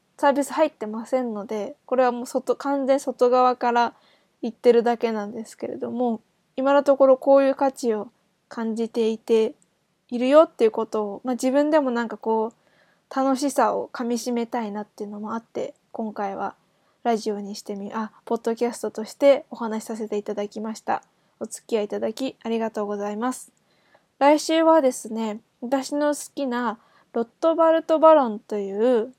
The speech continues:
ライブ、あ、バンドの歌詞の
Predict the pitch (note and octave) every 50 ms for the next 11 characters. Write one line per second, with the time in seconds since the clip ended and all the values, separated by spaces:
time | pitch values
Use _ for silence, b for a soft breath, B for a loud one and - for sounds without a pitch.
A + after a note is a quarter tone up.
0 | _ - C4 C4 C4 C4+ C4+ C4 C4+ C4 C4+ B3+ - B3 A#3 A3 - _ _ -
1 | B3+ C4+ D4+ D4+ D4+ D4 C#4 D4 D4 D4 D4 D4 D4 D4 C#4+ C#4 D4+ E4 D#4+ C4
2 | A3+ - _ _ _ _ _ _ _ _ - - D#4 C#4+ - - - A3+ C4 D#4+
3 | - A#3+ B3 B3+ B3+ - B3+